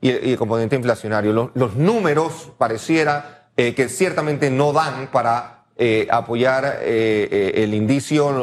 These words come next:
o la inclinación que el sector sindical está empujando, pero tampoco podemos irnos solo a lo, a lo que el sector <laughs> privado quiera, porque quizás ellos van a ver,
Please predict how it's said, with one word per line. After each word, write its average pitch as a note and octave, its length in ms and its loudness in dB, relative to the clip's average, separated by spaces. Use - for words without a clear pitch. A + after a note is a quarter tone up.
o A2+ 120 0
la A2+ 60 0
inclinación B2 720 0
que C#3+ 100 -4
el A2 40 -6
sector C3 260 0
sindical A#2+ 380 0
está B2 140 -4
empujando, D3 560 0
pero E3 240 0
tampoco E3 400 0
podemos E3+ 320 0
irnos E3+ 320 2
solo F3 420 2
a D3 160 2
lo, C#3 260 -2
a C#3+ 100 0
lo C#3 160 -2
que C#3+ 100 0
el C3 100 0
sector D3+ 300 0
<laughs> - 40 -6
privado D#3+ 400 0
quiera, C#3 260 2
porque C#3 300 -2
quizás C3 340 0
ellos C3 200 -2
van B2+ 160 -2
a B2 60 2
ver, A#2 280 0